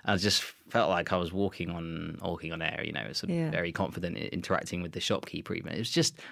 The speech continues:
Speaker 1: it's hard to put into words, but, like, as, as everything about the trans experience is kinda hard to put into words
Speaker 2: Yeah.
Speaker 1: sometimes, but probably, like, a month or so later that I had a visit home and talked to my mum, and she remembers it really vividly, and I do too, sitting on her bed in our old house. And, you know, she,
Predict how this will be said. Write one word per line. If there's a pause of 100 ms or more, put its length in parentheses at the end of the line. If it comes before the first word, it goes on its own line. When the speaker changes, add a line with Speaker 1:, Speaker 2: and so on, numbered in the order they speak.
(100)
Speaker 1:
it's
hard
to
put
into
words,
but,
like,
as,
as
everything
about
the
trans
experience
is
kinda
hard
to
put
into
words
Speaker 2:
Yeah.
Speaker 1:
sometimes,
but (560)
probably,
like,
a
month
or
so
later
that
I
had
a
visit
home
and
talked
to
my
mum,
and
she
remembers
it
really
vividly,
and
I
do
too,
sitting
on
her
bed
in
our
old
house.
And, (1000)
you
know,
she,